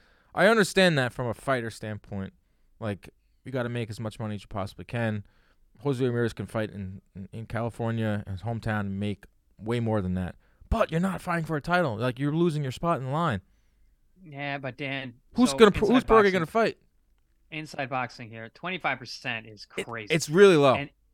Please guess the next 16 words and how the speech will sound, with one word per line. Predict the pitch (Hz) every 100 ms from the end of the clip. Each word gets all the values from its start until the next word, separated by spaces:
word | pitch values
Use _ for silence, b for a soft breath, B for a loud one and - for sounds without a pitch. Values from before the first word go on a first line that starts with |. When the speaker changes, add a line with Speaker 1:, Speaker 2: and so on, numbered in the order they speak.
| _ _ _ _ _
Speaker 2:
and | 156 160 -
it, | 202
listen, | 185 196 139 127
and | 143 165
this | 170 165
is, | 175
this | 160 170
is, | 165
this | 190 151
is | 165
where | 156
the |
inside | 160 147 143
boxing | 147 135 127
comes | 123 -
in. | 123